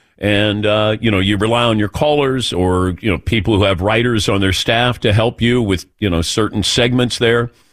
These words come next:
But, you know, Pete's not the first to, uh, say that and won't be the last to do that when you're in there and you go, 'cause everybody says the same thing. "I could do that." You just sit around for three hours. You just talk. Yeah. And then after about seventeen minutes,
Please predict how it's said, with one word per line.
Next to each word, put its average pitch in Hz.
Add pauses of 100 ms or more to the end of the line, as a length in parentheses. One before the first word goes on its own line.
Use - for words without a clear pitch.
(120)
But, 101 (680)
you 117
know, 101
Pete's 156
not 156
the 139
first 151
to, 110
uh, 98
say 113
that 90
and 101
won't 123
be 139
the 127
last 123
to 101
do 92
that 90
when 98
you're 104
in 117
there 107
and 95
you 95
go, 92 (920)
'cause 143
everybody 180
says 120
the 101
same 87
thing. 71 (340)
"I 110
could 85
do 64
that." 73 (120)
You 98
just -
sit 104
around 90
for 80
three 90
hours. 87
You 82
just 92
talk. 104 (340)
Yeah. 127 (320)
And 143
then 165
after 170
about 139
seventeen 139
minutes, 120